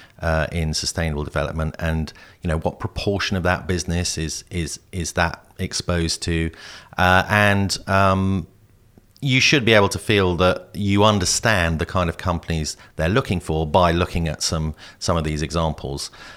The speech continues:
Uh, and I go back to that point, you're really looking for all this knowledge about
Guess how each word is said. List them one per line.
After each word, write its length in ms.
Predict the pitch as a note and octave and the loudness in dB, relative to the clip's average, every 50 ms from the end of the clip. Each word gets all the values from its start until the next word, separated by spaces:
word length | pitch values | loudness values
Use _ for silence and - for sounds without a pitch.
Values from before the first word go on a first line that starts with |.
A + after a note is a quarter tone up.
| - - - | -14 -6 -2
Uh, 260 | E2 E2 E2 E2 - - | 2 2 4 4 2 2
and 200 | G2+ G2 G2 G#2 | 2 2 4 4
I 140 | G2 G2 | 2 2
go 180 | F#2+ - A#2+ G#2+ | 4 4 4 4
back 280 | F#2 G2 F#2+ - - - | 6 4 2 2 2 -4
to 80 | - | -2
that 240 | F2 F2+ C#2 - - | -2 -2 -2 -2 -2
point, 280 | - A2 G2 F#2 F2 - - - | -2 0 0 0 -2 -4 -8 -4
you're 200 | G#2+ A2 A2+ A2+ | 0 0 2 2
really 300 | A2+ B2+ C3 B2+ A#2 A2 | 4 4 4 4 4 4
looking 460 | G#2 G#2+ A2 G2+ - - G2+ F#2+ F2+ | 4 4 2 2 2 0 0 0 0
for 680 | - - - - F2+ E2 E2 D#2+ D#2 D#2 D#2 - - - - - - - - - - - - | -2 -4 -2 0 2 2 2 2 2 0 0 -2 -6 -12 -20 -20 -20 -20 -20 -20 -20 -16 -6
all 220 | - B2 B2+ C3 C3+ | -2 0 2 2 4
this 240 | B2+ B2 A#2+ - A#2 | 4 2 2 2 2
knowledge 420 | A2+ G#2+ G2+ F#2 F2 E2 D#2 - | 4 4 4 4 2 0 0 -2
about 540 | F2 - F2 E2+ E2+ E2 E2 D#2+ - - | 0 0 2 2 4 2 2 0 -2 -8